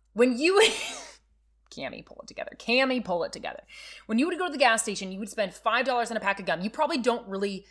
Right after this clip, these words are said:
have a lot of thinking that goes into that. There's not a huge, like, thought process. You probably don't have to quickly check your bank account. You probably don't have to, like,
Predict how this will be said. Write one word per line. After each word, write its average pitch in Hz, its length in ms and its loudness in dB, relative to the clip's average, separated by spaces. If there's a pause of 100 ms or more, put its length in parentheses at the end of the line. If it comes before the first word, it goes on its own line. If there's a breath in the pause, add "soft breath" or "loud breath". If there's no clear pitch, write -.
have 185 560 2 (200 loud breath)
a 202 80 2
lot 190 200 4
of 180 100 0
thinking 196 400 -6
that 180 140 0
goes 165 220 0
into 180 180 -8
that. 202 220 4
There's 202 140 -4
not 247 160 0
a 233 40 -2
huge, 220 640 -4
like, 190 280 -2 (280 soft breath)
thought 208 240 2
process. 214 440 0
You 214 60 -2
probably 214 240 2
don't 220 140 2
have 220 80 -2
to 208 80 -6
quickly 220 360 -6
check 202 300 -6
your 214 80 -6
bank 190 240 -2
account. 190 320 -2
You 185 60 -10
probably 190 240 -4
don't 196 200 0
have 202 140 -4
to, - 80 -10
like, 196 240 0